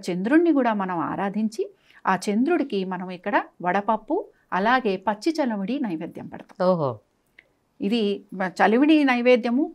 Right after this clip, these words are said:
Speaker 1: పాలు, ఇవి
Speaker 2: మ్మ్.
Speaker 1: కంపల్సరీగా ఎప్పుడూ కూడా మనము చంద్రుడికి పెడుతూ ఉంటాం.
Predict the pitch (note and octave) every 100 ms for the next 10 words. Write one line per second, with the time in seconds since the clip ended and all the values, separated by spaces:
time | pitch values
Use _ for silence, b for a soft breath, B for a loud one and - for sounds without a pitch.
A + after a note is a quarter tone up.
0 | G#3 F#3 G3+ A3 - A3 F3 D#3+ G3+ A3+
1 | D#4+ D#4 C#4 B3 A#3 B3+ D#4+ D#4+ G3 F#3+
2 | B3+ C#4 C4+ A3+ G3 G#3 D#4+ B B B
3 | F#3 F#3 G#3+ D4 D#4 G3 A3 A#3+ A#3 F#3
4 | E3 F3+ C#4 -